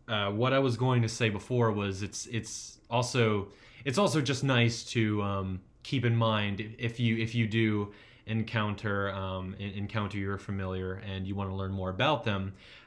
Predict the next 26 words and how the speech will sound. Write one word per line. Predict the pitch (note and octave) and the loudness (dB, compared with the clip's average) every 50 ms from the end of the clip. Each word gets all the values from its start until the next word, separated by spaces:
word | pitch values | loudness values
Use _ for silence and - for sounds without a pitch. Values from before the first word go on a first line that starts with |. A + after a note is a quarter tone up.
| - _ - | -18 _ -2
uh, | G#2+ G#2 G2+ G2 | 0 2 2 2
and | G2 G2+ | 0 0
you | G#2 G#2 | 0 0
wanna | G#2 G2 G2 | -2 -2 0
work | G#2+ E3+ A3 G#3+ A3 | 2 2 2 2 2
with | B2 A#2 - | 0 -2 -2
them, | - A2 G#2 G2+ G2+ - - - - - - _ - | 0 0 0 0 -2 -6 -10 -20 -20 -20 -20 _ -2
it's, | A#2+ A#2+ A#2 A#2 - - - - - - - | 2 2 2 2 0 -6 -10 -10 -10 -6 -4
uh, | C3+ B2+ C3 | -2 0 0
it's | C3 A#2+ - | 0 0 0
nice | F3+ F#3+ F3+ F#3 - | 2 2 2 2 0
to | - E3 - | 0 -2 0
ask | D#3 D#3 D3 C3+ - - - - C#3+ | 2 2 4 2 2 0 -2 0 2
and, | B2 A#2 A2+ A2 | 2 2 2 2
and | A#2 A#2+ A2+ A2+ | 2 0 0 0
start | - - D3 C3+ C3 B2+ | 2 4 4 4 4 4
learning | B2+ C3+ B2+ B2 B2 A#2+ | 2 2 4 4 6 6
more | A#2+ A#2+ A#2+ A#2 | 6 6 6 6
about, | A2+ G#2 A2+ A2+ A2 G#2+ | 6 4 4 4 4 2
like, | G#2 G#2 G2+ | 2 0 0
oh, | A2 G#2 G2+ G2+ | 0 0 0 0
what | G2+ G#2 - | -2 -2 0
they, | A2+ G#2 G2+ | 0 0 2
what | G2+ G#2+ A2 - | 2 0 0 0
they | A2 G#2 | 0 2
like, | G#2 A2+ A#2 A2 G2 G#2 G2+ - - | 4 4 4 4 4 0 -4 -12 -16